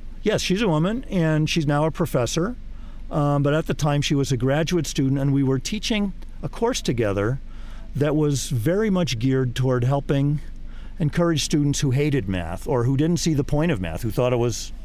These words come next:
boring or oppressive in some way, who, you know, who had math anxiety. This course was a very diverse class in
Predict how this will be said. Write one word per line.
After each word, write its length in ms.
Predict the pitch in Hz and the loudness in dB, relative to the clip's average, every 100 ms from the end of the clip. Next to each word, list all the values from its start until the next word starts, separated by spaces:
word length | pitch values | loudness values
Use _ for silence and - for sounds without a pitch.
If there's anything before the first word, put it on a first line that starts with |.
| - - - - - | -12 -12 -12 -8 -2
boring 500 | 110 104 113 120 104 | 0 2 2 0 0
or 260 | 87 87 - - - - - - | -2 -4 -8 -10 -12 -12 -12 -6
oppressive 540 | 131 - 123 - 120 | -4 -2 0 0 0
in 140 | 117 120 | 0 0
some 260 | - 113 | 0 0
way, 180 | 107 117 | 2 2
who, 260 | 165 196 - - - | 2 0 -6 -10 0
you 80 | 269 | 2
know, 100 | 185 | 4
who 120 | 175 | 2
had 140 | 135 | 2
math 300 | 123 131 123 | 2 2 2
anxiety. 600 | 131 117 117 113 123 151 - - - | 2 2 2 2 2 0 -4 -10 -4
This 160 | 226 - | -2 -2
course 400 | - 220 143 - | 0 0 0 -4
was 340 | 165 135 127 | -2 0 0
a 60 | 156 | 0
very 420 | 127 202 202 151 | 0 -2 0 0
diverse 580 | 127 110 113 110 - - - - - | 0 0 0 0 -2 -8 -10 -10 -4
class 420 | 120 117 101 - | 0 0 0 -2
in 120 | 110 | -4